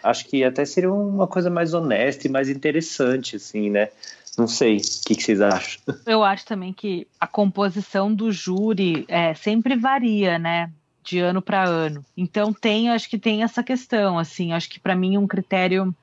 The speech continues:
Speaker 2: importante antes de inscrever é meio ver quem vai ser o júri, né?
Speaker 1: Uhum.
Speaker 2: Até pra entender, assim, ah, se o meu trabalho ele vai ser, hum,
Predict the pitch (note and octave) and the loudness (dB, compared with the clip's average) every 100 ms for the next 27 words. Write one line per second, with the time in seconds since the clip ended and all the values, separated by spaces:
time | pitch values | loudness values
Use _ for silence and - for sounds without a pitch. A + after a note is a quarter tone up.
0 | _ F#3+ F#3+ G3+ F#3 - G3 G#3+ G#3+ G3+ | _ -2 0 0 -2 0 2 2 0 0
1 | F#3 G3 - G3 F#3+ G3+ F#3 F3+ F#3 G#3 | -2 -2 -2 -4 -2 0 0 0 2 2
2 | G#3 G3+ A3+ G3 G3 G3+ - G3+ A3 A#3 | 0 0 0 0 0 -2 -2 -2 0 2
3 | A#3+ - A3 B3+ A#3+ A#3 F#3+ D#3 D3+ D3 | 0 0 0 0 2 2 0 -2 -4 -4
4 | D#3 - G#3 F#3+ F#3 F3 F3 F3+ F#3+ G3 | -6 -8 -6 -6 -4 -4 -2 -2 0 0
5 | G3 A3+ A3 A#3 G#3 G#3+ G3+ A#3 G3+ F#3 | 2 0 2 2 2 2 0 0 0 0
6 | - E3+ E3 - - G3+ F#3+ F#3+ F#3+ G3 | 0 0 -2 -6 -6 -2 2 0 0 0
7 | E3+ E3+ E3 F3+ F#3+ G3 G#3 F#3+ F#3 F#3+ | 2 2 0 -2 -8 -8 -8 -4 -2 -2
8 | F#3+ - G3 F#3 F#3+ G3 F#3+ F#3+ F3+ | -6 -8 -4 -2 -2 0 0 0 0